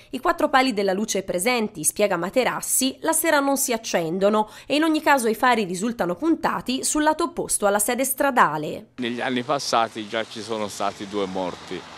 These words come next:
Speaker 2: Ci vorrebbe poco a mettere dei lampioni oppure girare quelli lì che ci sono, specialmente le biciclette che quasi tutte hanno, sono senza lumi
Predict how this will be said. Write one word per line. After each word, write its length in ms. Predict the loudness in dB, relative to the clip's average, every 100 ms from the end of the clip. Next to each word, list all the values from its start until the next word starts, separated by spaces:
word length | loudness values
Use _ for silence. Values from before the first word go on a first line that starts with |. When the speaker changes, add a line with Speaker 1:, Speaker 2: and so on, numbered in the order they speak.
| -8
Speaker 2:
Ci 100 | -2
vorrebbe 440 | 0 4 2 2
poco 320 | -2 -2 0 0
a 160 | -2 -4
mettere 760 | -10 -6 -6 -2 -2 -2 -4
dei 140 | -2 -2
lampioni 600 | -2 -6 -6 -4 -2 -4
oppure 400 | -4 -2 0 -2
girare 480 | -2 -2 0 0 -4
quelli 320 | -6 -4 -6
lì 120 | -8
che 160 | -6 -6
ci 160 | -6 -8
sono, 400 | -4 -2 -2 -6 -10 -14 -12 -12
specialmente 800 | -10 -4 0 2 0 0 -4 -2
le 100 | -2
biciclette 680 | -2 -2 -4 0 0 -2 -8
che 140 | -6 -6
quasi 320 | -2 -2 -2
tutte 300 | -6 -6 0
hanno, 260 | 0 0 -4 -8
sono 320 | -8 -4 -2 -2
senza 680 | -2 -2 -2 0 2 2
lumi 480 | -2 -6 -6 -6 -8